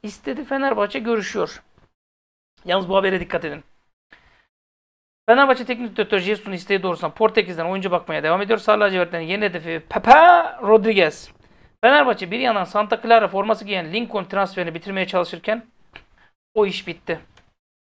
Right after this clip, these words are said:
Bak, size ben kap veriyorum.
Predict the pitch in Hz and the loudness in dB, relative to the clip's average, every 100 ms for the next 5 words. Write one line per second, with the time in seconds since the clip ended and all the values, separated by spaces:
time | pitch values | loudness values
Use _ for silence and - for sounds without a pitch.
0 | _ _ _ - 190 - - _ _ _ | _ _ _ 6 6 6 -4 _ _ _
1 | _ - - 320 302 302 302 240 - 185 | _ -6 0 4 6 6 4 0 -2 -2
2 | 170 160 156 | -4 -6 -10